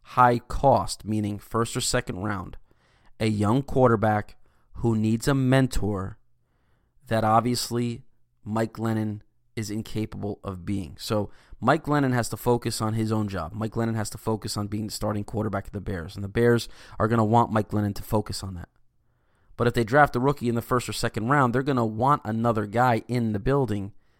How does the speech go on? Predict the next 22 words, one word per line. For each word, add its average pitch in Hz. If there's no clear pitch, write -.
to 117
help 101
him 110
along, 120
because 101
that 101
guy 98
could 110
be 101
the 160
guy. 101
If 139
Sanchez 160
is 113
signed, 120
I 113
think 135
you 120
can 120
also 123
pretty 117
much 113